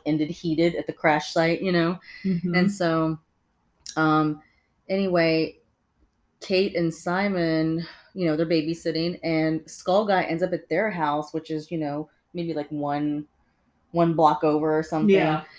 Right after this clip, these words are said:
Speaker 1: And,
Speaker 2: Yeah.
Speaker 1: um, he ends up breaking into the house they're babysitting at, and strangely, he doesn't attack them,
Speaker 2: Mm-hmm.
Speaker 1: but they, you know, they're peeking around the corner once they hear some glass break, and then they find him in the living room where they had been, like, folding some laundry,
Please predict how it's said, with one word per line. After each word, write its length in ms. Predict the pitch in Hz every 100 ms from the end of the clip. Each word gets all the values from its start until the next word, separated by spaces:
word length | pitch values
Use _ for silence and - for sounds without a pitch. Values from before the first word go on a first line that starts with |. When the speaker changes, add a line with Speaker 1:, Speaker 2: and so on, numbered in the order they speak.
| - -
Speaker 1:
And, 340 | - 175 170 175
Speaker 2:
Yeah. 60 |
Speaker 1:
um, 260 | 170 165 160
he 140 | 175
ends 100 | 214
up 140 | 208 156
breaking 300 | 180 185 214
into 140 | 185
the 100 | 156
house 460 | 165 185 233 294 -
they're 200 | 185 160
babysitting 680 | 170 175 202 - 160 156
at, 360 | 156 151 151 151 165 - - -
and 400 | 160 160 160 156 _ -
strangely, 380 | 233 302 302
he 120 | 285 214
doesn't 280 | 180 190 240
attack 460 | - - 151 175
them, 280 | 269 359 392 - _ _ -
Speaker 2:
Mm-hmm. 200 | 202 214
Speaker 1:
but 340 | 208 202 190 -
they, 640 | 180 202 202 202 196 185 -
you 100 | 190
know, 260 | 175 165 - _ _ _ _ -
they're 140 | 190
peeking 280 | 185 220 226
around 180 | 214 196
the 60 | 190
corner 460 | - 202 185 180
once 160 | 180 175
they 100 | 175
hear 140 | 180
some 180 | 175 180
glass 360 | 156 147 156 190
break, 360 | 170 165 170 -
and 120 | 175
then 60 | 170
they 120 | 170
find 280 | - 180 196
him 100 | 190
in 80 |
the 80 | 175
living 340 | 156 170 185 175
room 400 | 156 156 160 156 - _
where 100 | 170
they 80 | 160
had 140 | 170 165
been, 100 | 165
like, 180 | 147
folding 380 | - 160 160 170
some 180 | 170 156
laundry, 720 | 139 143 151 170 170 170 175